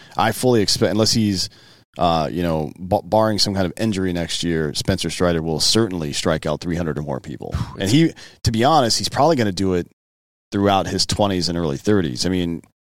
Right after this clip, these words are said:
uh, the record for most three hundred strikeout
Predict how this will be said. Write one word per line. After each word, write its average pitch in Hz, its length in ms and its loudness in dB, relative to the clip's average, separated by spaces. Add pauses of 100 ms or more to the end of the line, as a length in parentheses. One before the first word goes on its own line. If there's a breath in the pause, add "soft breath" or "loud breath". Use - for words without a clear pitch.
uh, 78 300 0
the 67 140 -6
record 90 600 -2 (380)
for 87 100 -6
most 101 580 0 (460)
three 107 120 0
hundred 101 140 -2
strikeout 87 580 0